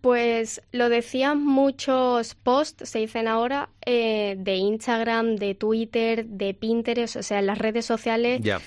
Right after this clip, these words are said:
Speaker 1: se decía constantemente y aún se sigue diciendo.
Speaker 2: Ya, o sea que tú, eh, eh, eh, digamos que en redes sociales, eh, te convencieron las redes sociales de que tu problema era ese.
Speaker 1: Sí, totalmente.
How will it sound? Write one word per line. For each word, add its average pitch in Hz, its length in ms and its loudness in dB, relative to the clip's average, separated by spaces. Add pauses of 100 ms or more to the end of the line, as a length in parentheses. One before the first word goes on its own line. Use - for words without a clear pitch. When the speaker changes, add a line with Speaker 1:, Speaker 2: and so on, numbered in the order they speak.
(100)
Speaker 1:
se 233 220 0
decía 214 300 -2
constantemente 220 920 0
y 233 100 -2
aún 208 240 0
se 208 160 -6
sigue 202 200 -2
diciendo. 202 480 -2 (300)
Speaker 2:
Ya, 87 140 -4 (420)
o - 40 -20
sea 98 140 -6
que 90 120 -6
tú, 117 260 -2
eh, - 60 -8
eh, 95 540 -6
eh, 101 200 -6
digamos 95 600 -6
que 98 320 -4
en 104 160 -8
redes 110 240 -2
sociales, 113 680 -2 (400)
eh, 90 320 -4 (600)
te 107 160 -4
convencieron 104 880 0
las 87 100 -2
redes 98 260 0
sociales 101 580 -4
de 90 180 -2
que 90 140 -6
tu 92 120 -6
problema 90 460 -4
era 80 180 -4
ese. - 300 -8 (600)
Speaker 1:
Sí, 220 260 -6
totalmente. 214 640 -6